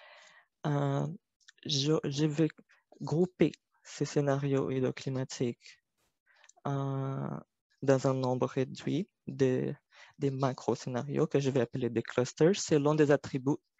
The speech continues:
des attributs hydrologiques. Euh,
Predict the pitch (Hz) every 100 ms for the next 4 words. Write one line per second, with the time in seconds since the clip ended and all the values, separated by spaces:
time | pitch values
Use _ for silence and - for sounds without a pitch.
0 | - - - 131 131 - 131 139 143 135
1 | 135 135 123 120 - - - _ _ _
2 | _ _ _ _ _ _ - - - 160
3 | - - 131 131 127